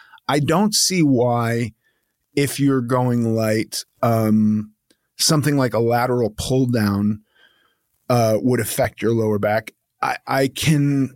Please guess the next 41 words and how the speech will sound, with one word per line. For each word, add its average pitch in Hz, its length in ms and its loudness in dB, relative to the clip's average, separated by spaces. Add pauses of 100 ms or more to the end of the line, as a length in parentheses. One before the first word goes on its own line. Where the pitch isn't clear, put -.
(120)
recall 139 760 0
going 123 400 0
super 135 400 0
heavy 120 680 0
and, 117 560 -2 (160)
um, 113 480 0
using 131 400 2
bad 117 340 0
form 117 560 0 (100)
and 127 240 0
kind 127 280 -2
of 117 80 -4
feeling 135 380 -2
it 117 120 -6
in 135 140 0
my 127 140 2
lower 123 280 0
back, 120 300 -2 (100)
but 131 160 0
with 127 240 -2
really 151 360 2
good 123 200 0
form 117 380 0
and 107 120 2
being 113 240 -2
very 110 240 0
strict - 480 -4
and 107 140 2
not 104 240 -2
going 107 260 -2
too 107 180 -4
heavy, 98 360 -4 (240)
it 131 160 -4
shouldn't 131 340 0
affect 110 400 -4
your 110 120 0
lower 104 260 0
back 101 280 -4
at 98 60 -10
all. 95 320 -6 (540)
Uh, 113 360 0